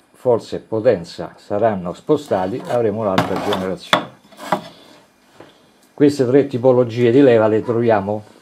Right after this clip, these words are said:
in tutti gli accessori di casa, nelle pinze, lo schiaccianoci, il stappabottiglie, anche il martello, pinze e quant'altro. Quindi ecco, diciamo che la definizione scientifica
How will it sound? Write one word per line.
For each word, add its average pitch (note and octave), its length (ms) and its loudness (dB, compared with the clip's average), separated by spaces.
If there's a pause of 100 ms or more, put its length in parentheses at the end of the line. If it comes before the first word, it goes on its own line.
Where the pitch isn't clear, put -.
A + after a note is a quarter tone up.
(260)
in G2+ 140 -14
tutti A#2+ 300 -4
gli G#2+ 80 0
accessori G2+ 540 -4
di F#2+ 120 -4
casa, G2+ 460 -2 (460)
nelle G2+ 200 -4
pinze, A2+ 440 -2
lo F#2 120 -6
schiaccianoci, G2 960 -4 (1200)
il - 140 -10
stappabottiglie, G2+ 1040 -6
anche B2+ 240 -6
il G2 80 -2
martello, G2+ 720 -2 (800)
pinze A2+ 420 -4
e - 80 -8
quant'altro. F#2 720 -6 (1120)
Quindi A#2 340 0
ecco, G2+ 360 0 (140)
diciamo G#2 420 -2
che F#2+ 60 -4
la G2 80 -4
definizione G#2 640 -6
scientifica G2+ 840 -8